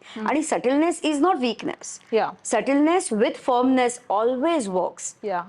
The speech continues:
Speaker 2: Because men, global husbands or global men rather, they get attracted to your strong-headed, they get attracted to a strong-headed woman.
Speaker 1: या.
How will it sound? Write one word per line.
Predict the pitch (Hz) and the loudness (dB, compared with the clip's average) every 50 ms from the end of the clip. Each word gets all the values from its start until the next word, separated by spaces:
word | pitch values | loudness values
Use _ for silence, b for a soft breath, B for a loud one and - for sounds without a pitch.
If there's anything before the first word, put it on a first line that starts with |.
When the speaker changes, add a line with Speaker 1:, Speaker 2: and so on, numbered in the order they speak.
| - | -6
Speaker 2:
Because | 226 226 294 311 311 240 220 | -4 -2 -2 -2 0 0 0
men, | 202 190 190 202 214 226 240 247 247 254 240 - - - 160 233 | 0 0 0 0 0 0 0 0 -2 -2 -4 -8 -12 -6 -2 0
global | 285 320 359 330 381 370 | 2 2 2 2 2 2
husbands | 294 240 214 214 196 185 190 226 226 226 220 220 - - b b b b b b - | 2 2 0 0 -2 -2 -2 -2 -2 -2 -4 -6 -10 -14 b b b b b b -4
or | - 226 | -4 -2
global | 220 247 302 339 381 392 392 277 220 202 | 0 0 0 2 2 2 2 2 2 2
men | 202 247 254 | 0 0 -2
rather, | 208 180 175 165 160 131 170 175 170 165 | 0 0 0 0 0 0 0 0 0 0
they | 208 269 247 190 160 269 | -2 -2 -2 -2 0 0
get | 330 349 | 0 0
attracted | 339 277 - - 220 196 180 - - 240 233 233 233 247 | -2 -4 -2 -2 -2 -2 -2 -2 -2 -2 -2 -2 -2 -2
to | 247 | 0
your | 240 226 226 240 | 2 2 2 2
strong-headed, | 226 - - - 185 185 175 175 185 196 202 - - 170 185 185 185 208 208 202 202 b b b b b - | 0 -2 -8 -4 -2 0 2 2 2 0 -2 -2 -2 0 0 0 2 0 0 0 -2 b b b b b -4
they | 220 196 208 | -2 0 0
get | 320 320 | 0 0
attracted | 339 269 208 247 226 233 - 269 254 - 269 | 0 0 0 -2 -2 -2 -4 -6 -4 -2 0
to | 262 | 0
a | 262 262 262 - | 0 0 -2 -4
strong-headed | - 190 196 214 240 220 185 165 180 220 233 196 170 | -2 -2 -2 -2 -2 -2 -2 -2 0 0 -2 0 -2
woman. | 165 160 165 156 - - - _ _ _ - | -4 -4 -4 -4 -6 -10 -16 _ _ _ -10
Speaker 1:
या. | 226 226 220 233 233 226 226 214 190 170 | -8 -4 0 2 2 4 4 4 2 0